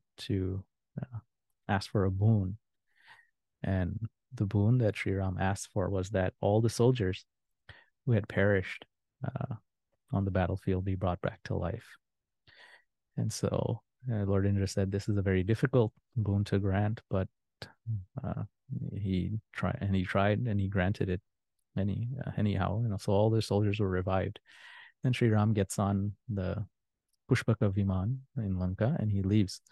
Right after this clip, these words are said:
for Ayodhya. All those soldiers, uh, you know, left behind,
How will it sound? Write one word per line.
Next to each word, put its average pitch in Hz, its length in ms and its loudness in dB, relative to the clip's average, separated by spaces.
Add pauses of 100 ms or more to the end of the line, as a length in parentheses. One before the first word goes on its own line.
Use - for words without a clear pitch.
(400)
for 98 180 -2
Ayodhya. 98 440 0 (920)
All 117 180 6
those 107 180 6
soldiers, 104 540 4 (880)
uh, - 240 -4 (380)
you 123 80 2
know, 92 220 0 (220)
left 98 220 -2
behind, 95 420 0